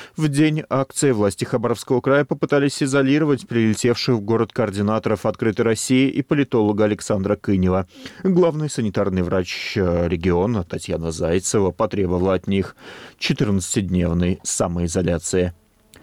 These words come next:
Умер осуждённый на пожизненный срок лишения свободы по делу о кровопролитных событиях в городе Ош в две тысячи десятом году правозащитник Азимжан Аскаров.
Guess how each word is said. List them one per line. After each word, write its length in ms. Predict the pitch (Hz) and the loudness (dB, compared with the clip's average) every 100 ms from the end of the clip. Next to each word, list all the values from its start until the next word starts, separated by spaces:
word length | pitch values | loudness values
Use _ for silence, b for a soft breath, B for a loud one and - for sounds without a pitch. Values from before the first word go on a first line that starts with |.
| B B B | B B B
Умер 280 | - 185 180 | 2 4 4
осуждённый 600 | 165 160 127 123 135 147 | 2 -2 0 0 0 0
на 100 | 143 | -2
пожизненный 520 | 135 113 117 110 127 | 0 -2 -2 -2 -2
срок 360 | 123 127 123 127 - - 127 | 0 0 0 0 -8 -8 0
лишения 520 | 113 104 120 113 117 | 0 0 0 2 0
свободы 500 | - 120 113 127 131 | 0 0 2 0 0
по 160 | 143 | 0
делу 220 | 127 139 135 | 2 2 2
о 40 | |
кровопролитных 720 | 131 135 131 139 135 131 139 | 2 0 2 2 0 -2 -4
событиях 400 | - 135 139 139 | -2 0 2 0
в 40 | 113 | 2
городе 340 | 127 117 127 - | 0 0 -2 0
Ош 200 | 160 139 | -2 0
в 40 | |
две 120 | 120 | -2
тысячи 320 | 110 117 - 110 | -2 -4 -6 -6
десятом 400 | 104 113 110 107 | -2 -2 0 2
году 240 | 120 135 | 2 2
правозащитник 920 | 151 160 135 139 - 127 107 127 - - | 0 0 2 0 0 -4 -2 -4 -4 -2
Азимжан 720 | 139 123 131 120 110 101 98 | 0 2 0 0 0 0 0
Аскаров. 640 | - 110 - 110 104 98 | -4 -4 -2 0 2 0